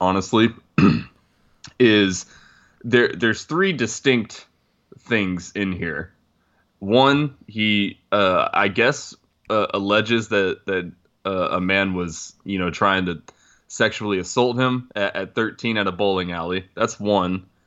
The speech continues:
Two is that he, uh, made a man disappear, uh, also for the very first time. That,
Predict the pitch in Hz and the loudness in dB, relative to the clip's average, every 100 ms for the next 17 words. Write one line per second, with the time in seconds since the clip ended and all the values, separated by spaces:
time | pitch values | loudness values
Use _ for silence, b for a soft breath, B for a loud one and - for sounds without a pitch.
0 | _ _ - - 139 113 107 b b b | _ _ 0 4 6 6 0 b b b
1 | 107 92 95 92 90 - - 101 92 90 | -6 -2 0 0 0 -6 -2 0 2 0
2 | 85 _ _ _ _ _ 90 85 80 104 | -2 _ _ _ _ _ -2 0 0 2
3 | 113 113 104 107 101 113 107 92 127 120 | 2 4 2 0 0 -4 -6 -4 2 4
4 | 98 104 _ _ _ - 98 117 139 139 | 2 -2 _ _ _ 0 2 2 2 0
5 | 131 117 101 147 117 113 101 - 90 80 | 0 0 2 2 2 -2 0 0 0 -2
6 | 92 _ - 92 | -12 _ -8 -8